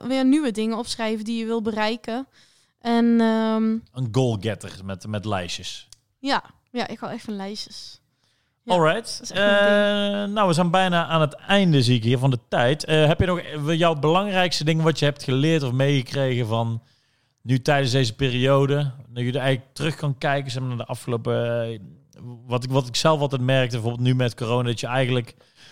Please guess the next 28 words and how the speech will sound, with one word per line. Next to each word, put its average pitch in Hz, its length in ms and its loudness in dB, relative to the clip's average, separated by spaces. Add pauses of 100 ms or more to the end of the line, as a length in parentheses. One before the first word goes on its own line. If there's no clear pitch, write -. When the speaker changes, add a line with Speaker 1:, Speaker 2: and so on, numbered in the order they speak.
(140)
Speaker 2:
soort 123 240 -2
helikopterview 131 760 2
krijgt. 131 460 -2
Je 113 220 -8
kan 131 260 0
er 131 100 0
even, 120 420 2
omdat 113 260 0
je 113 200 -6
goed 123 240 -4
stilstaat, 143 480 -2
dat 120 80 -8
je 127 80 -8
even 127 140 -4
kan 123 140 0
kijken, 120 240 -2
wat 123 100 0
hebben 131 200 0
nou, 113 340 0
wat, 117 220 -2
wat 123 160 -2
is - 80 -4
je 123 60 -6
journey 123 320 2
tot 113 180 -4
nu 151 120 4
toe 160 140 0
geweest? 147 560 2